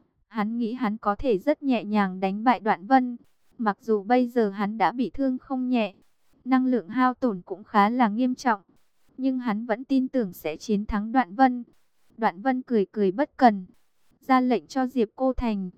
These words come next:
"Diệp Cô Thành, giết chết Atula và tên hắc ám vệ cho ta." Thanh âm vừa vang lên, Atula và tên hắc ám vệ đó bỗng nhiên, sặc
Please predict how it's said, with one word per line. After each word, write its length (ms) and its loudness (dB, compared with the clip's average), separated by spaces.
"Diệp 300 0
Cô 160 0
Thành, 380 -4
giết 280 -2
chết 260 -2
Atula 680 2
và 180 4
tên 280 2
hắc 260 -4
ám 280 0
vệ 160 2
cho 240 -2
ta." 380 4
Thanh 240 -2
âm 260 -2
vừa 160 0
vang 280 2
lên, 360 2
Atula 680 2
và 180 4
tên 280 2
hắc 240 -4
ám 300 0
vệ 160 2
đó 180 2
bỗng 300 -4
nhiên, 320 4
sặc 280 -2